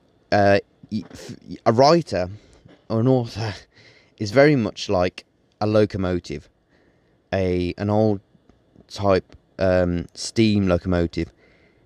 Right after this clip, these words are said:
And sometimes, if you don't keep topping up water, you run out of steam.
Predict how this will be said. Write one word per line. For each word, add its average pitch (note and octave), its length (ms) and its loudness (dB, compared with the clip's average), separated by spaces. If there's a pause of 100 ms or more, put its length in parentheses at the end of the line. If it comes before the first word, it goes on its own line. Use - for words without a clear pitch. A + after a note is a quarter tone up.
And G2+ 160 -6
sometimes, G#2 840 0 (460)
if G2 160 -10
you G2 140 -4
don't A#2+ 360 2
keep - 320 -8
topping G#2+ 340 -6
up G2 220 -4 (720)
water, G#2 680 0 (1300)
you G#2+ 200 -2
run A#2+ 180 4
out A2+ 200 0
of F#2+ 60 -10
steam. F2 480 -4